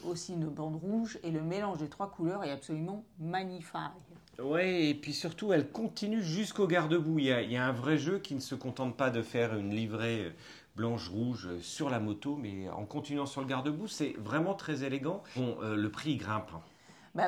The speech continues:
Speaker 1: oui, dix-sept mille huit cent quatre-vingt-dix euros.
Speaker 2: Mm. Non, comme, mine de rien, la première neuf cent trente-neuf d'origine était assortie à treize mille cinq cent quatre-vingt-dix euros.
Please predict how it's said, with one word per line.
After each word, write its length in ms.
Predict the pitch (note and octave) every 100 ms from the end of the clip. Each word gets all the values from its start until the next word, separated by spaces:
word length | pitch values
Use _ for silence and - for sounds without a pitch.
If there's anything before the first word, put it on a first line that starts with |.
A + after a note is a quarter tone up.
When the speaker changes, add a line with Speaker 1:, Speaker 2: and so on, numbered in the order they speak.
| F3+
Speaker 1:
oui, 100 | F3+
dix-sept 420 | E3+ G#3+ A3+ G3+
mille 240 | G3+ G#3+ G3
huit 80 |
cent 200 | G3 G#3+
quatre-vingt-dix 680 | F#3+ F3+ F3+ E3 E3 E3 E3
euros. 340 | D#3 D#3 G3 C4
Speaker 2:
Mm. 220 | D3+ C3+ B2+ - - _ _ - - -
Non, 160 | A2+ G#2+
comme, 160 | - A#2
mine 220 | D3+ D#3
de 100 | C3
rien, 400 | A#2+ C#3+ F#3 G#3
la 140 | C#3
première 480 | - - E3 D3 C#3+
neuf 160 | C3+ B2+
cent 180 | - A#2
trente-neuf 640 | - A2+ - D#3+ G3 - - - -
d'origine 460 | G2+ A#2 A2 A#2+ F#3
était 240 | C#3+ C3
assortie 540 | G#2+ G#2+ - B2+ - F3+
à 60 |
treize 360 | C3 - B2 A#2+
mille 160 | F3+ E3
cinq 160 | D3+
cent 180 | C3 E3
quatre-vingt-dix 680 | D#3 - B2 B2 C#3 E3+ E3
euros. 260 | C3+ C3